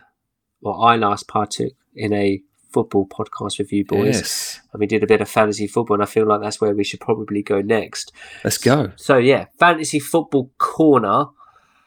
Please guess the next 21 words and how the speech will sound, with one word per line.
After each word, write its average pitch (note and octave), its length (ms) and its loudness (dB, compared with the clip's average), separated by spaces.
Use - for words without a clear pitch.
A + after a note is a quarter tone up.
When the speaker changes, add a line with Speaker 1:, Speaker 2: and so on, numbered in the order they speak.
Speaker 1:
Last G#3 460 6
year, E3 320 4
I'm B2+ 80 -14
trying F3+ 180 -4
to E3+ 60 -6
think E3+ 180 2
last D3+ 260 4
time, C#3+ 200 2
when C3+ 120 2
was B2+ 120 -4
it? A#2+ 160 -4
Two D3 260 2
weeks C3+ 260 2
ago. A#2+ 160 -2
It A2+ 200 -2
feels C3+ 260 4
like C3 140 -2
a C#3 40 0
long B2 380 4
time A#2+ 280 4
ago. G#2 300 0